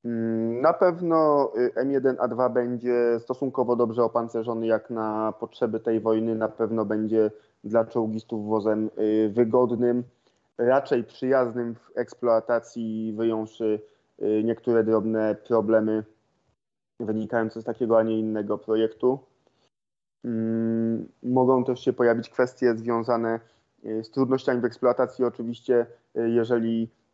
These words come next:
y, wyszkolenie będzie niedostateczne. Mm, na pewno pewnym problemem mo-,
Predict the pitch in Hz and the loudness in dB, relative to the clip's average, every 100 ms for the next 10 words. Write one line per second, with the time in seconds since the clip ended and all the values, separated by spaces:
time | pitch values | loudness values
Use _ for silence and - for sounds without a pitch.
0 | - 123 117 120 - 139 139 123 110 110 | -8 -4 0 -2 2 2 4 2 -2 -4
1 | 110 113 117 - 131 139 - 123 139 185 | -6 -6 -6 -4 -2 -2 -2 -6 -6 -6
2 | _ _ _ _ _ _ - 117 113 117 | _ _ _ _ _ _ -10 -6 -6 -2
3 | 120 123 135 127 123 117 127 123 123 - | -2 0 -2 -2 -4 -2 -2 -2 -4 -4
4 | 123 120 117 117 117 113 | -2 0 0 -2 -2 -4